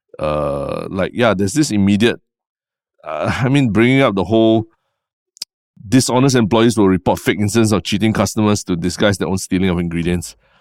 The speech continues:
I'm like, Really, man? Like, <laughs> like, really? If you will go through all,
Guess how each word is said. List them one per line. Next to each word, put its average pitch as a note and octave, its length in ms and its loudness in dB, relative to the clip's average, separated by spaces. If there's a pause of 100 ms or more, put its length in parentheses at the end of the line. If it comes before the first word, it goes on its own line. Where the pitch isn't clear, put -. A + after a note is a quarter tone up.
(380)
I'm F#2 80 -4 (160)
like, F#2+ 200 -4 (300)
Really, A2 480 4
man? F2 300 0
Like, E2+ 240 -4 (460)
<laughs> - 440 -2
like, G#2+ 220 0
really? A#2 360 4
If G#2+ 260 0
you A#2 100 4
will A#2 120 4
go B2+ 160 4
through C3+ 200 0
all, A2 420 2